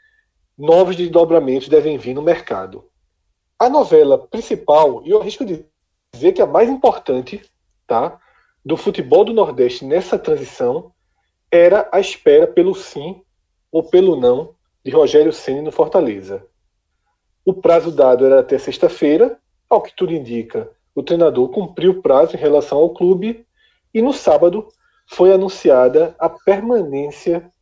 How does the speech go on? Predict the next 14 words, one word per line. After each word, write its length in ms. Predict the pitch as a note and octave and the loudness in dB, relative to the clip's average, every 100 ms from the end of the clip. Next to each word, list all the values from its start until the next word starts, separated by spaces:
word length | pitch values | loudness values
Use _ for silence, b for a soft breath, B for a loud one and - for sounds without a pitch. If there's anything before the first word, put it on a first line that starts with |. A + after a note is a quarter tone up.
| _ _ _ _ _ | _ _ _ _ _
de 140 | A#2+ D#3+ | -14 -14
Ceni 580 | - - C3+ C3 C#3 D3 | -12 -8 -6 -6 -8 -12
no 100 | C#3 | -6
Fortaleza 920 | D#3 - C#3 A2 G#2+ G#2 B2 A#2+ - _ _ - | -4 0 0 0 -6 -10 -10 -10 -14 _ _ -6
por 180 | D3+ F3 | -4 0
mais 260 | F3+ C3+ | 0 0
uma 160 | D3+ E3 | 0 -2
temporada. 760 | F3 E3+ F#3+ A#2 G2+ F#2+ G2+ _ _ _ - | -2 0 2 2 -2 -10 -18 _ _ _ -16
E 80 | |
quando 260 | - A#3+ B3+ | -4 -2 -2
falo 340 | - G3+ B3 | -4 -2 -2
mais 220 | B3+ G#3 G3+ | -2 -2 -2
uma 80 | |
temporada, 760 | F#3+ F#3+ F3 B2 C#3 F#3+ D3 | -4 -4 0 2 2 0 -2